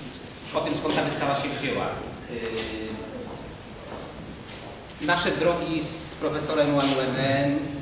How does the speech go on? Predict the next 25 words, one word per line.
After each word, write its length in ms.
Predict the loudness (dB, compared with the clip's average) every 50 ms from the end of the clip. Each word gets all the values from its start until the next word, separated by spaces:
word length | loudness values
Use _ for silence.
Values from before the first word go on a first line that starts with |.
| -6 -6 -6 -2 2
Beaty 340 | 4 4 4 4 4 2 0 0 -2
moje 240 | -2 0 0 0 0
z 40 | 0
profesorem 360 | 0 -2 -2 -2 -2 -2 -2
Wan 160 | 0 0 0 2
Wenem 320 | 2 2 2 0 0 0
spotkały 520 | -2 -4 -6 -6 -4 -2 0 0 0 0 0 0 -2
się 100 | -2 -2 -2 -2 -2 -4 -4 -4
pięć 180 | -4 -4 -2 0
lat 240 | 0 0 0 -2 -2
temu 260 | -2 -2 -2 -2 -4 -4 -4 -4 -6 -6 -6 -4 -2
na, 100 | -2 0 0 -2 -2 -4 -4 -4
na 80 | -2 -2 -2 -2 -2 -2 -4
takiej 220 | -4 -4 -4 -6
międzynarodowej 580 | -6 -6 -6 -4 -6 -6 -4 -6 -6 -4 -4 -4
wystawie 400 | -4 -6 -6 -4 -4 -4 -4 -4 -6
sztuki 220 | -6 -8 -10 -10 -10
współczesnej. 680 | -10 -12 -12 -10 -10 -10 -8 -8 -8 -6 -4 -4 -4 -4 -4 -6 -8 -10 -10 -12 -14 -14 -14 -12 -10 -8
Yy, 380 | -6 -6 -4 -4 -4 -4 -4 -2
tam 120 | 0 0 0 0
żeśmy 200 | -2 -4 -6 -6 -6 -6
się 80 | -6 -6 -6 -6
poznali 560 | -6 -6 -6 -4 -4 -4 -4 -4 -4 -4 -4 -4 -6 -8 -10 -10 -12 -12 -14 -14 -12 -10
i 40 | -8 -6 -6 -6 -6 -6
od 80 | -6